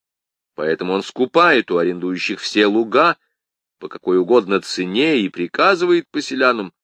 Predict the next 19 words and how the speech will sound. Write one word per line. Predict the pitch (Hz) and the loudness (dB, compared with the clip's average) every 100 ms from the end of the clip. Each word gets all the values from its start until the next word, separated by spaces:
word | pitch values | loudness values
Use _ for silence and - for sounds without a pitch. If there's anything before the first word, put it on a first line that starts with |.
| _ _ _ _ _ - | _ _ _ _ _ -10
не | 80 139 180 | 0 2 4
исключая | 185 - 185 - 180 185 | 2 -2 -4 0 4 4
и | 185 180 | 2 -2
жён | 151 165 160 131 | 0 4 6 4
их, | 104 85 | 0 -2
забрав | 101 131 131 165 147 | 0 0 4 2 2
с | |
собою | - 151 160 160 | -4 0 2 2
провизию, | 147 151 156 185 165 175 175 165 | 2 0 0 -4 -4 0 4 4
отправиться | 151 - 117 160 170 165 175 | 2 2 4 4 4 0 -2
на | 170 | -2
косьбу | 175 151 156 170 | -2 -2 -4 -6
сена | - 156 165 165 _ _ _ - | 0 0 0 -2 _ _ _ -8
и | 98 | -8
сам | - 113 127 113 _ _ _ _ - | -2 2 2 2 _ _ _ _ -12
отправляется | 85 - 85 85 82 - | -12 -6 -4 -2 -4 -6
с | 78 80 | -16 -16
ними. | 73 _ _ _ _ _ _ _ _ _ _ _ _ _ _ _ _ - | -18 _ _ _ _ _ _ _ _ _ _ _ _ _ _ _ _ -10
Цель | - 214 233 | 2 4 4